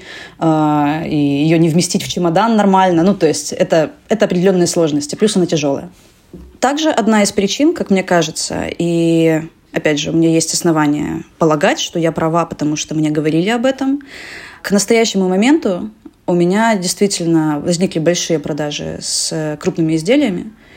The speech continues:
э, большие проблемы с продажей крупных изделий. И в какой-то момент я стала разговаривать с подписчиками о том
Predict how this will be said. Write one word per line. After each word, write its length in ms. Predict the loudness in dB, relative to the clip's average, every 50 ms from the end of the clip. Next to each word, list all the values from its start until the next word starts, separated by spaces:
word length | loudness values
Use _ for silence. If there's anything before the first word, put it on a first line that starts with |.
| -20 -20 -10 -6
э, 60 | -2 0
большие 320 | 2 2 2 2 0 0
проблемы 320 | 0 0 0 0 0 0
с 40 | -2
продажей 320 | -6 -6 -6 -4 -4 -6 -6
крупных 300 | -6 -4 -4 -4 -2 -2
изделий. 400 | -2 0 2 2 2 0 -2 -8 -16 -20 -20 -20 -18 -18 -18 -18 -20 -20 -20 -20 -6 _
И 540 | 2 4 6 6 6 6 6 6 4 4 2 -2 -8 -8
в 100 | -4 -2
какой-то 280 | 2 2 2 2 2
момент 340 | 2 2 4 4 4 2 2
я 100 | 2 0
стала 280 | 0 2 2 2 4 4
разговаривать 500 | 2 2 2 2 2 4 4 2 2 0
с 60 | 0
подписчиками 760 | -4 -6 -2 0 0 0 0 -4 -6 -4 -2 -2 -2 -4 -6 -10 -16 _ _ _ _ _
о 100 | -2 -2
том 480 | 2 2 4 4 4 2 0 -2 -4